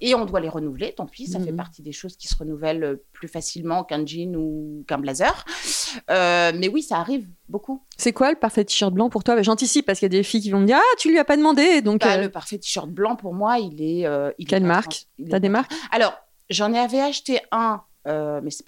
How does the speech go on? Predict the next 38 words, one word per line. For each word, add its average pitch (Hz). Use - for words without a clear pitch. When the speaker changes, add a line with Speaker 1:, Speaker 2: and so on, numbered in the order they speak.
Speaker 1:
je -
pense 190
que -
je 147
l'ai 151
abîmé 160
parce 175
que -
je 139
l'ai 135
mal 156
lavé. 135
Chez -
A 220
P 226
C, 226
il 190
y 160
a, 143
euh, 127
je -
sais -
pas, -
il -
y -
a -
trois, 240
quatre 214
ans. -
Speaker 2:
Mhm. 180
Speaker 1:
Il 175
était 151
top. -
Speaker 2:
Mhm. 185
Speaker 1:
Top 220
parce 190
que, 165
euh, 156